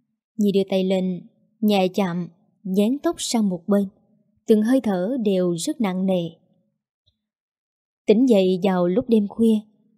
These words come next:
ngọn đèn dầu trong phòng đã tắt từ bao giờ. Xung quanh Nhi chỉ thấy một màu đen tối. Ánh sáng duy nhất được ánh trăng rọi vào khe cửa trên khung sổ. Nhi xoa nhẹ thái dương mấy cái,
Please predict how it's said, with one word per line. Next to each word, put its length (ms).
ngọn 200
đèn 200
dầu 280
trong 200
phòng 260
đã 140
tắt 160
từ 160
bao 220
giờ. 200
Xung 120
quanh 220
Nhi 320
chỉ 180
thấy 280
một 280
màu 260
đen 300
tối. 200
Ánh 160
sáng 260
duy 160
nhất 200
được 260
ánh 220
trăng 200
rọi 360
vào 280
khe 200
cửa 320
trên 160
khung 260
sổ. 380
Nhi 320
xoa 160
nhẹ 300
thái 240
dương 400
mấy 280
cái, 340